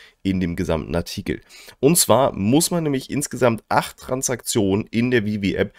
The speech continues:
vor dem ersten Juni zweitausendzweiundzwanzig gemacht haben. Das heißt, da müsstet ihr schon einen Account gehabt haben und mindestens acht Transaktionen, ähm, vollzogen haben. Ansonsten werdet ihr diesen Airdrop nicht bekommen. Natürlich müsst ihr auch hier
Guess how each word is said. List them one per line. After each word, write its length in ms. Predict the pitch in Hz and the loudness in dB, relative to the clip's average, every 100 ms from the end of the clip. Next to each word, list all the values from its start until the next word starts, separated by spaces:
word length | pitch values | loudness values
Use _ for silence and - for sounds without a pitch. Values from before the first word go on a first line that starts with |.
| - _ | -20 _
vor 340 | - - 117 151 | -12 0 2 2
dem 180 | 147 | 0
ersten 440 | - 113 110 - 104 | -2 -2 -2 -2 -2
Juni 340 | 95 98 95 | 0 -2 -2
zweitausendzweiundzwanzig 1300 | - 90 90 95 - - - 87 110 113 110 104 104 - | -2 -2 -2 -4 -2 -2 2 4 4 2 0 0 -4 -2
gemacht 320 | 101 143 - | 0 0 0
haben. 160 | 139 | -2
Das 120 | 110 113 | -2 0
heißt, 220 | 107 - | -2 0
da 60 | |
müsstet 340 | 92 107 104 87 | -2 -2 -6 -2
ihr 140 | 92 | -2
schon 160 | 92 80 | -2 -4
einen 80 | - | -2
Account 320 | - 117 - | 2 2 2
gehabt 260 | 101 - | 0 0
haben 220 | 98 95 - - _ | 0 0 -2 -18 _
und 160 | - 92 | -4 0
mindestens 400 | 95 98 101 92 | 2 2 -2 -6
acht 180 | 87 - | -6 -8
Transaktionen, 640 | 87 85 - 80 80 90 - - - | -10 -10 -8 -4 -2 -4 -10 -20 -8
ähm, 240 | 82 85 85 _ | -4 -4 -4 _
vollzogen 480 | 107 107 170 147 95 | 2 4 6 4 2
haben. 220 | - 50 | -6 -6
Ansonsten 580 | 98 127 175 - 160 113 | 2 4 4 0 -2 0
werdet 320 | 120 147 - | 2 2 -2
ihr 80 | 131 | -6
diesen 240 | 127 117 | -4 -4
Airdrop 380 | 85 113 113 104 | 0 2 2 0
nicht 400 | 95 113 160 - | 0 -2 -2 -4
bekommen. 320 | 120 - 131 | -6 -2 0
Natürlich 400 | 123 - 139 143 | 0 0 -2 -2
müsst 200 | 131 - | -4 -4
ihr 100 | - | -2
auch 160 | 110 - | -2 -2
hier 260 | 123 123 | 0 0